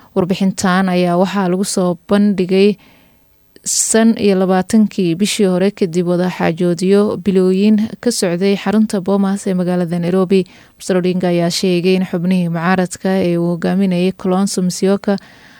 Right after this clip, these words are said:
ay horumar sameeyeen marka la eego qodobadii ay soo jeediyeen ee laga dooday. Wuxuu intaasi ku daray in isbahaysi ahaan ay tixgelinayaan xorriyadda uu qofka u leeyahay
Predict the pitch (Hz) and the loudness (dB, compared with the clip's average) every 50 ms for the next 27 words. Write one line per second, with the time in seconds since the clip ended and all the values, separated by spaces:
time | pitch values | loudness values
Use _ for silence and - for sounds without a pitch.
0 | - _ - - 208 208 208 202 208 202 190 208 220 233 240 - - 185 - - | -20 _ -4 -2 0 2 2 2 2 2 2 2 2 2 2 0 -2 -6 -8 -8
1 | - - 208 190 180 180 180 180 190 202 196 180 170 170 170 160 - _ - 185 | -4 -2 -2 0 2 2 2 2 4 4 4 2 2 0 -2 -4 -8 _ -2 0
2 | 214 220 - - 208 185 180 - - 175 170 170 170 175 190 190 190 - - 190 | 0 0 0 0 0 0 0 0 0 0 0 0 0 0 0 0 -2 -2 -2 -2
3 | 190 180 185 202 190 190 196 202 208 202 208 220 - 185 180 180 175 - - 214 | -2 0 0 0 0 2 2 4 4 4 2 0 -2 -2 -4 -4 -4 0 4 6
4 | 220 226 220 185 190 185 180 170 180 180 185 185 175 170 170 165 175 202 254 _ | 6 6 6 4 2 0 0 0 0 0 0 0 0 0 -2 -2 -4 -8 -10 _
5 | _ _ _ _ - - 180 180 175 175 170 175 165 160 180 170 165 165 185 180 | _ _ _ _ -8 -4 -2 -2 0 0 -2 -2 -2 -2 -2 -2 0 2 2 2
6 | 165 - _ - - - - - - - - - _ - 233 226 226 226 226 233 | 0 -2 _ -20 -20 -20 -20 -20 -20 -20 -20 -20 _ -2 -2 2 4 4 4 4
7 | 240 214 208 - 202 - 220 190 185 190 190 185 190 202 214 214 208 190 - - | 2 0 0 -2 -4 -4 -4 -2 0 0 0 2 2 2 2 2 2 -2 -4 -6
8 | - - 202 208 208 - 185 180 - 190 196 190 185 180 180 170 - - - - | -4 -2 -2 -2 -2 -2 -4 -6 -6 -6 -4 -2 0 0 -2 -2 -2 -4 -2 -2
9 | 185 185 185 185 180 185 196 208 208 214 233 - 175 170 175 - - 233 220 - | -2 -2 -2 -2 0 0 0 0 0 -2 -2 -4 -4 -4 -4 -2 -2 -2 -2 -2
10 | - - 190 180 202 180 180 170 175 185 190 190 190 - - - 190 175 175 180 | -2 -2 2 2 2 0 0 0 0 0 2 0 0 -2 -2 -4 -2 -2 0 2
11 | 190 202 190 185 190 196 196 190 - 175 170 - - 220 202 - - - 190 214 | 2 2 2 2 2 0 2 2 0 -4 -4 -2 -2 -2 -2 -2 -2 0 2 2
12 | 220 202 175 170 170 180 180 180 175 165 | 2 2 2 2 2 2 2 0 0 -2